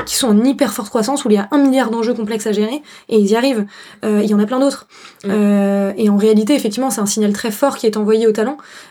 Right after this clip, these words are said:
Speaker 1: euh, parce que, euh, ça en dit long sur, euh, la capacité à s'organiser en interne, à être fiable, à considérer le talent,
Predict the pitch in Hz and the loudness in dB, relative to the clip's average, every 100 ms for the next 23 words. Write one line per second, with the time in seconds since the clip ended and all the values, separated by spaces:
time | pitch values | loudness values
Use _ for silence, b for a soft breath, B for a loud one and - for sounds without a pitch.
0 | - 214 208 202 208 - - 277 240 208 | -4 0 0 0 -4 -6 -2 2 2 2
1 | 202 214 208 208 220 285 294 - 254 220 | 0 0 2 2 2 0 -2 -4 -2 0
2 | 202 196 202 202 202 - 214 208 214 208 | 2 0 0 0 -2 -2 -4 -2 2 2
3 | 202 202 196 214 254 285 - B B 208 | 2 0 -2 -2 -2 -4 -6 B B -2
4 | 208 208 247 254 277 226 226 208 233 226 | 0 0 -2 0 2 0 -2 -2 0 0
5 | 208 233 240 | 0 0 -2